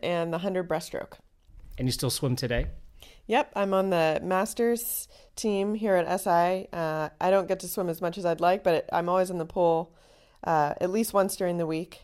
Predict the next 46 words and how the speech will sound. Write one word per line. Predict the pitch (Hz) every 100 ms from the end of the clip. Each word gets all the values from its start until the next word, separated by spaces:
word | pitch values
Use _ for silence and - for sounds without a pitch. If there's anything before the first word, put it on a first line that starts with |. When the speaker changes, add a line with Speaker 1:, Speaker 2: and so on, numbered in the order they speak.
| - - - -
Speaker 2:
So | - 156
let's | 156
talk | 170 156
more | 143 139
about | 131 131 -
the | 117
music | 120 120 127
department | 120 120 110 113
here | 101 113
at | 110
S | 110 -
I. | 120
Tell | 107 160
me | 175
about | 165 151
the | 127
different | 143 143 127
classes | 120 117 - 113 101 - -
that | 101 101
are | 117 110
available | 107 110 107 107 107 107 -
and | 113
the | 104
different | 113 - 104
bands. | 107 101 92 - - - - -
Speaker 1:
Okay, | - 381 196
so | - 214 196
here | 233 254
at | 285
S | 226 -
I, | 240 196 208
we | 226 233
have, | 240 202 185 208 262 - - - -
uh, | - 190 175 170
we | 202
have | 190
an | 175
orchestra | 165 220 277 - 294
class, | 262 226 320 - - -
we | 208
have | 208 180
a | 170
jazz | 196 196 214
band, | 226 220 226 240 233
we | 190 190
have, | 185 165 160 170